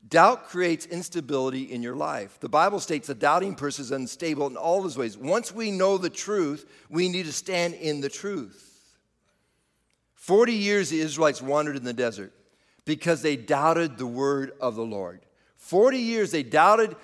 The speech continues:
the wor-, the promise that God had given them, and so they wandered in the desert for forty years.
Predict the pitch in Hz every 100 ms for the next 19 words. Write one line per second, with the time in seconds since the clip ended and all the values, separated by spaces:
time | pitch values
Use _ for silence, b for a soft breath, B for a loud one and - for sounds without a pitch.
0 | B - 160 160 175 147 - 185 202 240
1 | 196 156 170 185 190 151 175 151 147 143
2 | 156 143 131 147 196 226 220 202 180 147
3 | 131 135 - 113 123 113 113 110 87 -
4 | -